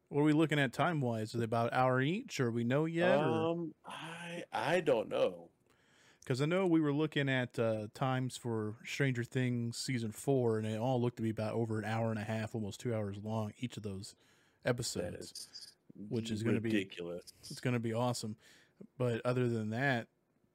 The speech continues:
Speaker 1: I'm guessing Obi-Wan's gonna be about what? About, about sixty minutes, huh? I would think.
Speaker 2: Well, probably, like,
Speaker 1: Thirty
Speaker 2: an
Speaker 1: or so?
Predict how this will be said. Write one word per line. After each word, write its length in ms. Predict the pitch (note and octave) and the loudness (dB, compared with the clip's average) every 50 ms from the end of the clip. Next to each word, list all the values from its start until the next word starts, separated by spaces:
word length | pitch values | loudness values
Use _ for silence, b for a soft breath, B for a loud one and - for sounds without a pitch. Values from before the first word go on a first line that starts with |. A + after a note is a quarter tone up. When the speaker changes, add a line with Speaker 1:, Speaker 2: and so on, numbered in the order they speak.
| _ _ _ - | _ _ _ -2
Speaker 1:
I'm 160 | - G#3+ C#4 - _ - G3+ | -2 -2 -2 -2 _ -2 2
guessing 280 | F#3 F3+ F3 - D#3 | 2 2 2 2 2
Obi-Wan's 400 | D3 D#3 D3 C#3 C3+ C#3+ C3+ B2+ | 2 2 2 2 2 0 0 0
gonna 80 | - B2 | 0 0
be 40 | A#2+ | 0
about 180 | A#2+ A#2 A2 G#2+ | 2 2 0 0
what? 140 | G#2+ G2+ F#2 - - | 0 -4 -6 -4 -4
About, 160 | E3+ F#3 - _ _ | -4 -4 -4 _ _
about 160 | - D4 - | -4 -4 -4
sixty 340 | - - - B3+ - - F#3+ | -4 -6 -6 -8 -4 -4 -2
minutes, 340 | E3 E3 C#3+ A2 F#2+ F#2 - | 0 0 0 -2 -4 -6 -6
huh? 100 | - D3+ D#3 | -6 -4 -4
I 100 | D3 C#3 | -4 -4
would 140 | C#3+ D3 C#3+ | -4 -4 -4
think. 340 | - - A2 F#2+ E2 - - _ _ _ _ _ - | -4 -6 -6 -6 -8 -12 -18 _ _ _ _ _ 0
Speaker 2:
Well, 200 | - - - - _ _ | 0 0 0 -2 _ _
probably, 260 | - A3+ G#3+ F#3+ F#3+ | 4 4 6 8 8
like, 300 | E3+ D3 C3+ A#2+ A2 - - _ _ _ _ _ _ _ _ _ _ _ _ _ _ | 8 10 10 8 8 4 -2 _ _ _ _ _ _ _ _ _ _ _ _ _ _
Speaker 1:
Thirty 260 | C3 C3 C#3 D3 D#3 | 2 4 4 4 4
Speaker 2:
an 80 | D#3 - B2+ | 4 6 8
Speaker 1:
or 40 | |
so? 60 | C3 | 8